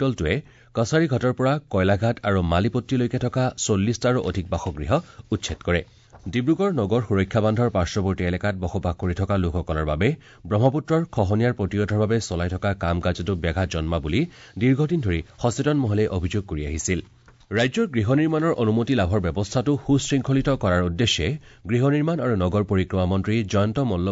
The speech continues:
বৰুৱাই কালি অনলাইন গৃহ নিৰ্মাণৰ অনুমতি প্ৰণালী নামৰ ডিজিটেল মঞ্চ মুকলি কৰে। এতিয়াৰে পৰা নিৰ্মাণৰ অনুমতিৰ বাবে সকলো আবেদন অনলাইন পৰ্টেলৰ জৰিয়তে দাখিল কৰিব লাগিব। গুৱাহাটীৰ খানাপাৰাৰ অসম প্ৰশাসনিক পদাধিকাৰী মহাবিদ্যালয়ত আয়োজিত এটা অনুষ্ঠানত ভাষণ দি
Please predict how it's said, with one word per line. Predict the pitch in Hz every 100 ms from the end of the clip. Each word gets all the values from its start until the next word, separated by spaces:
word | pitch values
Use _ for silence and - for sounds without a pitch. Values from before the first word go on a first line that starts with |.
| 98
বৰুৱাই | 110 78 107 143
কালি | 101 104 113
অনলাইন | 117 131 147
গৃহ | 123 92 85
নিৰ্মাণৰ | 101 104 107 110 -
অনুমতি | 90 95 95 104
প্ৰণালী | 95 87 85 85
নামৰ | 87 101 180 - - -
ডিজিটেল | 92 117 139 156
মঞ্চ | 113 87 120
মুকলি | 90 78 76
কৰে। | 82 85 - - _ - - - -
এতিয়াৰে | 120 120 160 160
পৰা | 170
নিৰ্মাণৰ | 160 98 92 98 110 98
অনুমতিৰ | 95 95 107
বাবে | 104 107 113
সকলো | - 95 120 131 95
আবেদন | 92 85 90 165 -
অনলাইন | 107 117 131
পৰ্টেলৰ | 131 92 98 104
জৰিয়তে | 98 104 101 107
দাখিল | 87 85 101
কৰিব | 82 76 78
লাগিব। | 78 - 87 80 _ _ - - -
গুৱাহাটীৰ | 104 123 135 139
খানাপাৰাৰ | 120 123 143 147 -
অসম | 113 - 131
প্ৰশাসনিক | 117 101 107 113 113 -
পদাধিকাৰী | - 95 98 104 101
মহাবিদ্যালয়ত | 90 87 90 80 90 90
আয়োজিত | 73 95 110 113
এটা | 107 -
অনুষ্ঠানত | 85 90 - 87 78
ভাষণ | 87 - 117
দি | 131